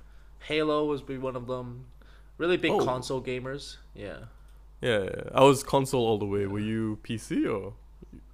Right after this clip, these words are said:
Speaker 2: console?
Speaker 1: No, no, just console all the way. Yeah, console.
Speaker 2: Yeah, yeah.
Speaker 1: P S four. Oh, sorry. P S three.
Speaker 2: Did you ever get
Speaker 1: No, Wii, Wii first. Yeah. P S two, Wii, and then P S three.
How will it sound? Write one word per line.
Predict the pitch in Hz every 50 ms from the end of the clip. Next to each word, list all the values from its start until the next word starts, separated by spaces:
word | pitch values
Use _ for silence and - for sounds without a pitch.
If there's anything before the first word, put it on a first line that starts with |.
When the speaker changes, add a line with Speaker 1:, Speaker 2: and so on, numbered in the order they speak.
| - -
Speaker 2:
console? | - 120 113 123 127 127 127
Speaker 1:
No, | 123 117 110 110
no, | 110
just | 104 - 113 -
console | - - 113 104 101 - - 104
all | 92 92 92
the | - -
way. | 87 85 85 - -
Yeah, | - - - - - 117 117 - - -
console. | - 104 98 98 101 - 98
Speaker 2:
Yeah, | 101
yeah. | 117 - - - -
Speaker 1:
P | - 123
S | 117 110 -
four. | - - 127 127 127 127 127 -
Oh, | 147 147
sorry. | 139 - 131 107 - - - - - - - -
P | 135
S | 127 123 -
three. | 131 139
Speaker 2:
Did | 160
you | 165
ever | 160 156 156
get | 135 147 143 143 - - -
Speaker 1:
No, | - 135 123 117
Wii, | 131 156 165 170 151 - -
Wii | 123 139 139 135 139
first. | - 113 113 120 - - - -
Yeah. | - - - - - - - - - - - - - - - - - - - -
P | 175
S | 175 165 -
two, | - - 165 165 160 135
Wii, | 117 127 127 127 127
and | 123 113
then | 110 107
P | 107 117 107
S | 101 - - - -
three. | - 80 65 - 110